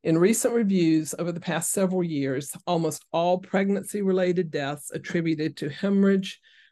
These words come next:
m-, mental health conditions, cardiac conditions, and preeclampsia and eclampsia were determined by the committee to have been preventable. Most patients experiencing a maternal death had Medicaid as their primary insurance,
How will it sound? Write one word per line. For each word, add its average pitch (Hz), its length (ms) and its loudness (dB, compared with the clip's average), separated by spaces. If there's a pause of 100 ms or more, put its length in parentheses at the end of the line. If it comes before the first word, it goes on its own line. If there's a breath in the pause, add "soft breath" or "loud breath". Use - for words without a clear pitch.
(120 soft breath)
m-, 175 160 -8
mental 156 280 0
health 196 360 -2
conditions, 190 640 2
cardiac 196 540 0
conditions, 156 680 -6
and 156 180 -6
preeclampsia 185 760 0
and 151 80 -2
eclampsia 151 720 -4 (360 loud breath)
were 170 220 2
determined 175 580 0
by 151 160 -2
the 151 100 -4
committee 151 480 -2
to - 120 -8
have 147 240 -6
been 143 180 -2
preventable. 135 680 -4 (1040)
Most 190 280 4
patients 214 440 0
experiencing 185 680 -2
a - 20 -2
maternal 160 400 -4
death 147 340 -4 (440 soft breath)
had 160 240 -2
Medicaid 190 580 2
as 180 160 2
their 160 140 -6
primary 160 560 -2
insurance, 151 680 -4